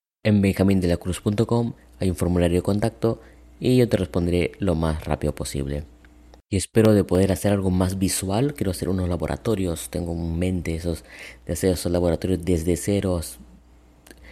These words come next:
pienso hacer varios laboratorios, o sea, uno, cómo hacer la página web, cómo crearlo, estrategias y todo eso.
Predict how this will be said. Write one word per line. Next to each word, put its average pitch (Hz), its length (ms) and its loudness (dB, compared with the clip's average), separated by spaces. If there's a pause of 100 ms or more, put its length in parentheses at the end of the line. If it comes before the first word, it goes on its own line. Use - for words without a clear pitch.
(580)
pienso 98 180 2
hacer 95 160 2
varios 101 360 4
laboratorios, 113 640 0
o 87 60 -4
sea, 85 160 -2
uno, 90 240 0
cómo 85 240 -2
hacer - 200 -6
la 80 120 -4
página 85 240 -2
web, 110 280 0
cómo 87 220 -6
crearlo, 92 540 -2
estrategias 90 520 -6
y 82 60 -10
todo 90 220 -2
eso. 127 260 -4